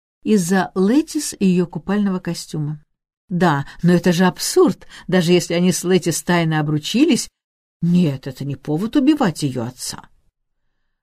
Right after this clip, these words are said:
«Мы не знаем всех истинных фактов».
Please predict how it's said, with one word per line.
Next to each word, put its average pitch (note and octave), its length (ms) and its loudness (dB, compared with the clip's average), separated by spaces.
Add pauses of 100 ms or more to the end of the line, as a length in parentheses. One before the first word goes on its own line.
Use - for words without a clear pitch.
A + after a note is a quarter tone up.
(200)
«Мы G#3 240 4
не G#3 180 2
знаем G3 400 0
всех - 320 -6
истинных D3 580 -6
фактов». - 580 -14